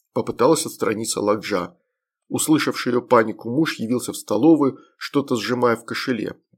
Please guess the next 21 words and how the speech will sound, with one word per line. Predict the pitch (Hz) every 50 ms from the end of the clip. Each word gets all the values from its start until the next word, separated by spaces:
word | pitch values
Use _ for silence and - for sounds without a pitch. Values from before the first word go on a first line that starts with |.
| _ _ _ _ _ _ _
Ладжа | - 117 120 131 127 123 - - 139 127
знала, | 113 104 127 143 165 175 - - 107
что | - - - 123
у |
него | 113 123 127 139
там | 139 - 131 123 123
припрятана | 135 127 127 127 135 135 131 127 - 117 123
какая-то | - 120 120 - 127 123 120 120 120 -
приблуда, | - - 123 123 120 143 160 151 131 - -
он | - - 107
всегда | 113 - - - 127 123 143 139
держал | 120 - 117 110 107 - 117 110
в | 104 98
уме, | 113 117 139 147
что | 127 - - - 113
однажды | 110 - 113 127 143 151 143 113 98 120
к | - -
ним | 127 127 127
может | 123 123 123 123 110 120 - -
явиться | 120 117 127 123 - 120
Хальтеркорок | - - 123 107 - 123 113 - - 110 110 127 156 170 170 -